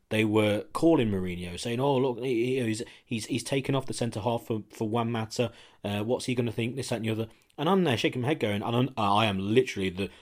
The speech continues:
I am not a fan of Mourinho at all. But I'm there going, "He's making a change. He's doing something after half an hour. It's not working. You're two nil down at home. R-, you know, be proactive." And he, and that's what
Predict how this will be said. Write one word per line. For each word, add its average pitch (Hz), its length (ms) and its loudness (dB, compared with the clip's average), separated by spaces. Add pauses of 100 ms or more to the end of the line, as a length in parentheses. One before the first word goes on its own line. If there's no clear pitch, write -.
(140)
I 98 140 0
am 101 220 0
not 107 220 0
a 95 60 -2
fan 107 240 -4
of 87 100 -8
Mourinho 95 380 -2 (520)
at - 220 0
all. 95 260 0 (280)
But 107 420 4 (400)
I'm 160 220 4
there 139 100 2
going, 107 280 2 (100)
"He's 120 320 -2
making 131 380 2
a 104 60 0
change. 95 520 0 (120)
He's 117 180 0
doing 165 240 6
something 113 360 -4
after 101 220 -8
half 98 260 -6
an 117 80 -4
hour. 117 200 -4
It's - 160 -10
not 151 180 -2
working. 139 380 4
You're 95 80 -8
two 156 200 -2
nil 143 140 2
down 110 200 0
at 98 180 -12
home. 98 300 -6 (720)
R-, 117 200 -6 (200)
you 160 140 2
know, 170 140 -6
be 165 180 -2
proactive." 135 640 0 (320)
And 101 160 -4
he, 143 300 2
and 110 260 -2
that's - 320 -2
what 120 180 -4